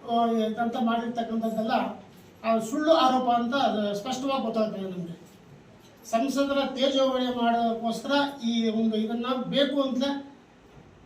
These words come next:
ಮಾಡ್ತಾ ಇರ್ತಕ್ಕಂಥ ಕೆಲಸ ಇದು. ನಮಗೆ ಕರ್ನಾಟಕ ಪೊಲೀಸ್ ಇಲಾಖೆ ಮೇಲೆ ಒಂದು ಒಳ್ಳೆ, ಆ, ಅಭಿಪ್ರಾಯ, ಉದ್ದೇಶ ಇದೆ. ಆದರೆ ಒತ್ತಡಕ್ಕೆ ಮಣಿದು ಪೊಲೀಸ್ನವರು ಸಂಸದರನ್ನ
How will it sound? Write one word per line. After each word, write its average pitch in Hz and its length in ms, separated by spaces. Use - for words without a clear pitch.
ಮಾಡ್ತಾ 240 320
ಇರ್ತಕ್ಕಂಥ 226 380
ಕೆಲಸ 220 400
ಇದು. - 200
ನಮಗೆ 233 680
ಕರ್ನಾಟಕ 277 460
ಪೊಲೀಸ್ 269 460
ಇಲಾಖೆ 254 360
ಮೇಲೆ 240 260
ಒಂದು 214 180
ಒಳ್ಳೆ, 240 420
ಆ, 214 240
ಅಭಿಪ್ರಾಯ, 226 500
ಉದ್ದೇಶ 220 420
ಇದೆ. 202 360
ಆದರೆ 240 280
ಒತ್ತಡಕ್ಕೆ 302 440
ಮಣಿದು 254 460
ಪೊಲೀಸ್ನವರು 233 560
ಸಂಸದರನ್ನ 226 640